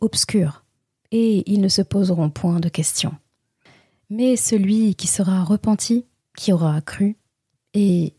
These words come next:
fera le bien, il se peut qu'il soit parmi les gens qui réussissent. Ton Rabb crée ce qu'il veut et c'est lui qui choisit.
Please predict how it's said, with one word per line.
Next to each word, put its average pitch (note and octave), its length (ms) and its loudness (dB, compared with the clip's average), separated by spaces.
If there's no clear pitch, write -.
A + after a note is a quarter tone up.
fera F3+ 400 0
le D#3+ 100 0
bien, E3 260 0
il G#3 140 2
se - 160 0
peut A3 460 0
qu'il F#3 200 0
soit F#3+ 420 0
parmi F#3+ 440 2
les F3+ 140 2
gens E3+ 220 0
qui F#3+ 200 -4
réussissent. D#3 640 -2
Ton G#3+ 200 2
Rabb G#3 360 2
crée G3+ 340 0
ce - 180 0
qu'il A3 280 0
veut D#3 180 -2
et E3+ 340 2
c'est - 200 -2
lui E3+ 200 0
qui - 100 -2
choisit. D#3 420 0